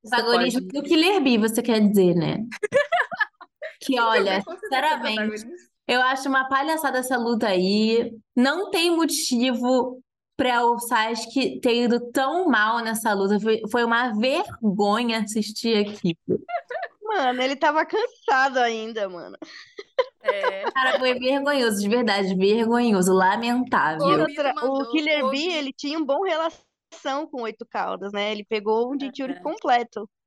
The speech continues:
Speaker 1: Na verdade, quem foi burro aí foi o Obito, que mandou o estagiário pra capturar o Oito Caudas.
Speaker 3: <laughs> Sim.
Speaker 1: Foi ele que foi burro.
Speaker 3: Ainda tá no espe-, no tempo de, no período de experiência da firma. <laughs>
Speaker 1: É, exatamente. Foi tipo, velho,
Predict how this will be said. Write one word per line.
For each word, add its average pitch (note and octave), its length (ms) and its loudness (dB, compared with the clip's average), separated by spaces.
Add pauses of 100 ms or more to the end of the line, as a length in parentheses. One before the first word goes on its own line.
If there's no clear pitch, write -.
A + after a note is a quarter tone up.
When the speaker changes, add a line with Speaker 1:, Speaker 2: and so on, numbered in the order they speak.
Speaker 1:
Na G4+ 120 0
verdade, F4 380 -2
quem F4+ 160 -14
foi E4+ 200 -8
burro D4+ 320 -10
aí A#3+ 320 -6
foi B3+ 180 -4
o A#3 100 -4
Obito, A3 480 -4
que A3 360 0
mandou G#3+ 380 2
o A3 40 6
estagiário A#3 720 -2
pra A#3 100 -6
capturar G#3 580 -4
o G3+ 60 -10
Oito G3 300 -4
Caudas. A#3+ 340 0 (320)
Speaker 3:
<laughs> - 280 -20
Sim. E4 340 4
Speaker 1:
Foi A4 120 6
ele B4+ 420 6
que - 80 -4
foi D5 140 4
burro. B4+ 500 0 (560)
Speaker 3:
Ainda D4 240 2
tá E4 160 4
no D#4+ 80 0
espe-, F4 340 -2
no D4+ 80 -4
tempo D#4 300 -2
de, D#4 120 -4
no C4 200 -6
período C#4+ 240 -4
de D#4+ 80 -4
experiência D4 540 -6
da C4+ 120 -2
firma. D4+ 380 -4
<laughs> C5+ 340 -2 (220)
Speaker 1:
É, D#4 300 4
exatamente. D#4+ 840 -8
Foi E4 160 -12
tipo, - 260 -20
velho, A#3+ 540 -8